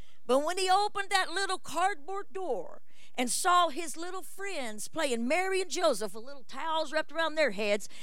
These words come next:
and little rope, standing before him, he was overcome with his sense of fairness and justice. He looked over at his director, who had worked so hard with him on this part, and he said, "I know I'm not supposed to say it, but y'all just come on in.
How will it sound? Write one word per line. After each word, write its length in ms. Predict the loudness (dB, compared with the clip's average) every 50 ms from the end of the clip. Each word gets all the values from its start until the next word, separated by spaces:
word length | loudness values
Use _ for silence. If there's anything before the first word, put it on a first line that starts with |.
| -6 -6 -6 -2 4
and 160 | 4 4 4
little 260 | 6 2 2 2 2
rope, 320 | 4 6 6 6 6 6 2 -2 -6 -6 -6 -2
standing 640 | 0 0 0 2 4 4 6 6 6 6 4 4
before 440 | 4 0 0 4 6 8 8 8 8
him, 280 | 6 6 4 4 4 4
he 100 | 2 2
was 220 | 4 2 2 8
overcome 920 | 8 10 10 10 10 8 6 6 4 2 2 4 4 6 6 6 6 4 2
with 120 | 0 0
his 140 | 0 0 0
sense 380 | 2 2 2 0 0 0 2 0
of 120 | 0 0
fairness 540 | 0 4 8 10 10 10 8 6 4 4 4
and 140 | 0 0 0
justice. 600 | 2 2 2 2 2 0 -2 -4 -4 -4 -4 -6 -6 -6 -8 -6 -6 -6 -4
He 160 | 0 2 2 4
looked 320 | 6 6 6 8 12 12
over 200 | 12 12 12 12
at 40 | 6
his 140 | 4 4 4
director, 540 | 2 4 8 8 8 8 8 8 8 8
who 100 | 10 10
had 160 | 8 8 10 10
worked 180 | 8 8 8
so 320 | 4 4 10 10 10 10 8
hard 460 | 2 0 6 10 12 12 12 10 8
with 160 | 4 0 2
him 260 | 4 4 4 4 4 2 -4 -6 -6 -6 -6 -6 0 6
on 180 | 8 8 8 10
this 200 | 8 4 4 4
part, 320 | 4 8 10 10 10 10
and 80 | 8 4
he 100 | 4 4
said, 240 | 6 6 4 4 4 0 -6 -6 -4 4 8
"I 320 | 12 12 12 12 10 8 12
know 200 | 12 12 12 12
I'm 180 | 12 10 10 10
not 200 | 8 8 8 8
supposed 260 | 6 8 8 8 8
to 100 | 6 0
say 220 | 2 6 6 6 8 6
it, 120 | 4 2 2 -4 -6 -6 -2 0
but 80 | 2 8
y'all 200 | 10 10 10 10
just 220 | 8 0 -2 0
come 240 | 2 4 4 6 6
on 180 | 6 4 4 0
in. 300 | -2 -4 -6 -6 -8